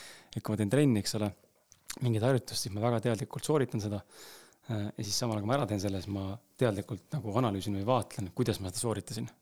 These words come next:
Noh, see on nagu, seda ei saagi seletada, kui inimene ei ole kogenud seda, aga <clears throat> ma saan täitsa aru sinust, et see on huvitav,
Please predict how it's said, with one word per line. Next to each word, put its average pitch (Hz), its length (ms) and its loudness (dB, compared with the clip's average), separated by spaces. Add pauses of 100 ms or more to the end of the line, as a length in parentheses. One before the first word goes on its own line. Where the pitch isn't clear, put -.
Noh, 92 80 -2
see 113 160 4
on 127 80 6
nagu, 123 160 4 (240)
seda - 160 0
ei 143 80 4
saagi 127 160 2
seletada, 117 240 2
kui 113 140 6
inimene 107 180 6
ei 107 60 2
ole 101 100 -4
kogenud 127 320 4
seda, 101 160 2
aga 104 80 2 (160)
<clears throat> 196 240 6
ma 120 40 2
saan 131 120 4
täitsa 143 160 4
aru 113 160 4
sinust, 104 240 -2
et - 80 -2
see 127 80 0
on 139 80 4
huvitav, 117 320 2